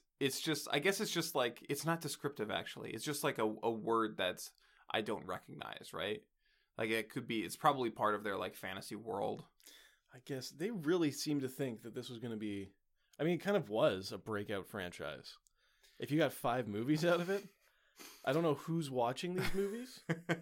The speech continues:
Speaker 1: Um, yeah, I mean, they have to be making money in order to keep making them, right?
Speaker 2: I'd like to see who replaced The Rock after the first one.
Speaker 1: Was The Rock in the first one, or am I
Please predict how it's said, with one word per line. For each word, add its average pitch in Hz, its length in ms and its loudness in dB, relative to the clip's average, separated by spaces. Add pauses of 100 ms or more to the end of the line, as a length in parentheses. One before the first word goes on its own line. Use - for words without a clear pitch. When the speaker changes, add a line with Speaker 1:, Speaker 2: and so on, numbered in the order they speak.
(1300)
Speaker 1:
Um, 127 680 6
yeah, 139 260 10
I 139 80 8
mean, 131 160 4
they 123 100 8
have 139 240 8
to - 40 -6
be 131 120 2
making 110 360 0
money 113 260 2
in - 100 -6
order 104 280 2
to 101 560 -2
keep - 200 -10
making - 300 -4
them, - 160 -16
right? 110 260 -4 (880)
Speaker 2:
I'd 131 120 -4
like 160 140 0
to 175 80 -6
see 160 160 2
who 135 140 0
replaced 117 480 -2
The 110 80 -4
Rock 95 320 0
after 98 240 -8
the - 120 -8
first - 340 -12
one. - 120 -10 (460)
Speaker 1:
Was 170 160 4
The 196 80 4
Rock 170 300 4
in 143 120 4
the 175 60 2
first 190 300 -2
one, 214 140 -2
or 139 120 -2
am 123 120 0
I 113 380 0